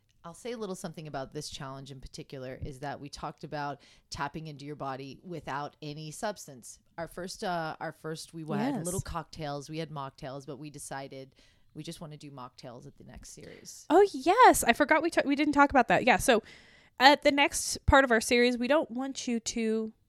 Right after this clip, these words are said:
Speaker 2: drink alcohol to loosen up. We want you to loosen up on your own.
Speaker 1: Yeah. And that's, that's kinda like,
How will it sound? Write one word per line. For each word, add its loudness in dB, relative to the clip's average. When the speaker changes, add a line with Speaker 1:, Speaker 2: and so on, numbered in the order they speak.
Speaker 2:
drink 0
alcohol 0
to -4
loosen -4
up. -6
We 2
want -4
you -8
to -6
loosen -6
up -10
on -6
your -6
own. -12
Speaker 1:
Yeah. -12
And -8
that's, -6
that's -4
kinda -8
like, -8